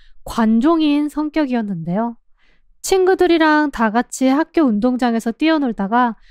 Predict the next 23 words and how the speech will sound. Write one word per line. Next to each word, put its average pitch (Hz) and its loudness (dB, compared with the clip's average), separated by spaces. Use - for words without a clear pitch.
체력이 381 4
약했던 285 0
저는 240 0
힘들다며 269 0
친구들과 254 -4
조금 208 -6
떨어진 269 0
벤치에 196 -2
앉아 208 -2
있었습니다. 175 -8
근데 226 -2
그렇게 247 0
혼자 302 0
앉아서 226 -2
친구들이 285 0
재미있게 247 2
노는 311 0
모습을 269 0
보니 226 -2
질투였을까요? 233 0
같이 247 -2
놀고 233 2
싶은데 233 -2